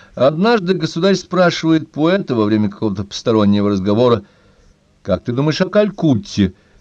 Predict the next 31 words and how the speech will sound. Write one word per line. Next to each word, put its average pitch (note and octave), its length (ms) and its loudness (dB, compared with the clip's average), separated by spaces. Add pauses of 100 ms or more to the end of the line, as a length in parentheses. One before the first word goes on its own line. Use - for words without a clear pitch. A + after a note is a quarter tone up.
(120)
«Как - 220 -8
о E2+ 40 -4
мечте F#2+ 600 -2
вашего G2 340 0
величества», G2+ 1000 0 (260)
быстро B2 540 -2
нашелся G#2+ 420 -12
Пушкин. - 320 -18 (1900)
В - 60 -20
Кишиневе D3+ 720 2
во A2 120 4
время A2+ 280 2
ссылки G#2 640 0
Пушкин G3 560 -2
был G3 200 2
дружен F#3 360 0
со F3 180 -2
многими F3 420 0
чиновниками E3 640 -2
местного D#3+ 400 -2
управления, A#2 760 0 (280)
к - 60 -20
числу G#3 500 -2
которых A2 420 0
по A#2 80 -6
своему A2+ 360 0
кишиневскому G#2+ 720 -2
положению G#2+ 520 0
принадлежал G2 540 -2
и C#3 60 -2
сам. F#2+ 420 0